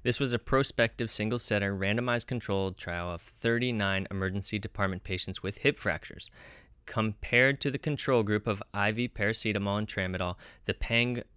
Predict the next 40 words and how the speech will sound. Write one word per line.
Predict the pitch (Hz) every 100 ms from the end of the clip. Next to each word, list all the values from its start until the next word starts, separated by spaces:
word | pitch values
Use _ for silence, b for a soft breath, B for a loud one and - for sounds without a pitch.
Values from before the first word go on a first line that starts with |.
| -
block | 104 95 -
group | - 107 95
had | 101 92
superior | - - 127 117 110 113
pain | 104 95
control | 110 117 95 87 -
at | 92
nearly | 101 98 -
all | 101 101
the | 104
time | - 98 95
points | - 90 87 - -
out | 90
to | -
twenty-four | 92 - 87 87 - 90 87
hours. | 87 78 80 - - b b b
So | - 107 -
our | 107 120
take-home | - 120 117 120 120
points | 117 110 104 92
for | - 98
this | 98 -
article | 107 107 107 - 113 123 B B B -
are | 110 107 80 -
that, | - 98
number | 98 110 156
one, | 151 120 127 131
the | 104
Pang | - 131 151
block | 127 135
provides | - 107 104 101 -
excellent | 165 - 135 120
analgesia | 113 123 123 107 98 104 -
both | 95 98
at | -
rest | 101 113 -
and | 107 110
with | 104
small | - 113
movement | 135 113 98 95